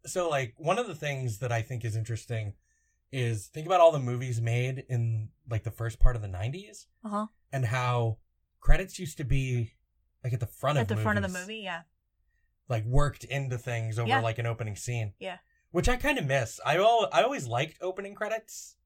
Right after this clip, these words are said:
Speaker 2: Mm, nah, I don't, I don't like opening credits.
Speaker 1: No? I, I always liked opening credits because I think it was, I don't know, I think it's a nice nod to be,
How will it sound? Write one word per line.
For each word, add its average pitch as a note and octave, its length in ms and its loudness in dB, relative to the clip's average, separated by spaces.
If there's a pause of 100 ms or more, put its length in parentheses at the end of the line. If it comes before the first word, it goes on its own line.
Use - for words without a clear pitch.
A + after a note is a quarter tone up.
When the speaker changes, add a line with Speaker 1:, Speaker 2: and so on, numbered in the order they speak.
Speaker 2:
Mm, C#4+ 840 -18 (540)
nah, F#3 340 -4 (100)
I A3+ 100 -8
don't, A3 200 -6 (180)
I A3+ 80 -6
don't G3+ 100 -6
like F#3+ 160 -10 (180)
opening F#3 260 -18
credits. F3 340 -14 (440)
Speaker 1:
No? E3+ 340 -6 (180)
I, F#3 160 2
I D3+ 100 -2
always A#3 220 2
liked D#3 160 0
opening C3 220 -4
credits A#2 300 -4
because A2+ 240 -4
I A#2 80 0
think A#2 220 -6
it A#2 100 -4
was, G#2+ 380 -8 (400)
I - 80 -2
don't F#3+ 80 4
know, C#3 60 6
I C#3 80 4
think D#3 160 -2
it's C3+ 100 -4
a D3 60 -2
nice C3 240 0
nod A#2+ 260 0
to A#2+ 60 2
be, A2+ 340 -2